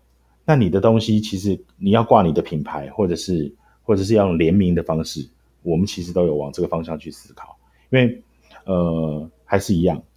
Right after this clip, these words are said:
做生意嘛，除了对产品的信任，还有对这个公司、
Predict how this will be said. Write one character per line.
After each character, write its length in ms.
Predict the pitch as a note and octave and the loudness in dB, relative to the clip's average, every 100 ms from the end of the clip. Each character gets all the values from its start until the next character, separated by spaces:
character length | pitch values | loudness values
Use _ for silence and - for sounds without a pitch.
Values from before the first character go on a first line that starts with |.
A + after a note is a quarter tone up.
| _ | _
做 140 | C#3+ | 0
生 180 | D3 A2 | 2 4
意 80 | G#2 | 2
嘛， 220 | D#2 - _ _ | 0 -6 _ _
除 220 | - G2 G#2+ | -6 0 4
了 360 | G#2 F2+ D#2+ | 4 4 2
对 160 | G2+ G#2+ | 0 0
产 180 | F2+ F#2 | 0 -2
品 140 | F2+ | -2
的 80 | D2+ | -4
信 240 | - F2 | -2 -2
任， 220 | E2 C#2+ - _ _ _ _ | -2 -4 -10 _ _ _ _
还 180 | - F2 | 0 2
有 120 | D#2+ | 2
对 300 | - E2+ D#2 | 2 0 0
这 180 | F2 D#2 | -2 -2
个 140 | D2+ | -2
公 220 | - F2 | -2 -2
司、 320 | E2+ - D#2+ | -2 -6 -6